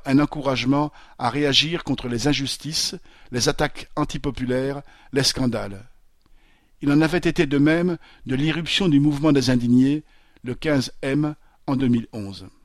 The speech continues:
Il reste à savoir quelle direction voudraient donner ceux qui s'imposent aujourd'hui à la tête de la nouvelle formation. Les objectifs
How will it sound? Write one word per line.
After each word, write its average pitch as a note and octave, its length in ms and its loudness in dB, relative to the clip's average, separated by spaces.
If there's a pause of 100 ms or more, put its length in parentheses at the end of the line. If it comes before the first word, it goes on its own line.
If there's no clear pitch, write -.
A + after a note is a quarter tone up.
(440)
Il C3 160 4
reste E3 240 2
à C#3 60 2
savoir D3 560 0
quelle E3 200 2
direction C#3+ 560 0
voudraient C#3 280 -2
donner C3+ 400 4 (200)
ceux - 220 -2
qui C#3 160 -8
s'imposent C#3+ 520 -2
aujourd'hui D3 580 -4
à C3+ 60 -4
la - 120 -2
tête E3 320 -2
de B2+ 140 -2
la A#2+ 100 -2
nouvelle C3 240 2
formation. A2 640 -2 (720)
Les B2+ 200 0
objectifs C#3+ 600 -2